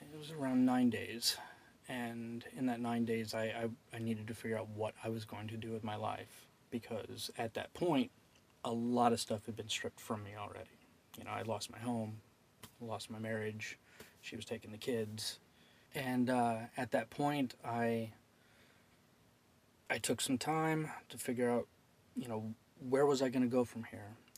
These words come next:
And I decided that I was gonna live full-time as a woman. And at that point, um, at the end of this nine days, when I had come to this, I packed up almost all of my male clothes,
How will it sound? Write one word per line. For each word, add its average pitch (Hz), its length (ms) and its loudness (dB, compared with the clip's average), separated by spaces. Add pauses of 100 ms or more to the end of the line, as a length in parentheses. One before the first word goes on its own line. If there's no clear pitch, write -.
(120)
And 123 100 0
I 120 80 2
decided 117 540 0
that - 100 -8
I 117 80 0
was 113 140 -2
gonna 113 200 -2
live 110 160 -8
full-time 117 540 -4 (400)
as 120 80 -6
a 135 60 -2
woman. 127 340 2 (1200)
And 120 460 2
at 117 140 2
that 117 180 -2
point, 147 480 0 (500)
um, 113 460 -8 (680)
at 113 120 -10
the 120 120 0
end 113 120 -2
of 113 80 0
this 117 340 -2
nine 117 300 0
days, 113 320 2
when 120 80 -2
I 110 100 -2
had 107 140 -2 (300)
come 131 240 4
to - 80 4
this, 120 480 4 (280)
I 113 420 -6 (340)
packed - 340 -4
up 110 140 -2 (920)
almost 120 300 0 (180)
all 160 200 10
of 147 80 4
my 147 100 4
male 120 240 8
clothes, 113 480 -6